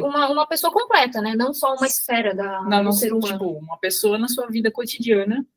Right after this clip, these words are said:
Speaker 2: vivendo as coisas normais, né? E sendo uma pessoa como outra pessoa qualquer,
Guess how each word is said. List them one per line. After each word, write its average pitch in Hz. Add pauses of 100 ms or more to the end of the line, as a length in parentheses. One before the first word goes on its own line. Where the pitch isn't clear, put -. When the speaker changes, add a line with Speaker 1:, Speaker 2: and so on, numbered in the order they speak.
Speaker 2:
vivendo 202
as 196
coisas 185
normais, 190
né? 190
E 175
sendo 170
uma 185
pessoa 196
como 208
outra 208
pessoa 214
qualquer, 214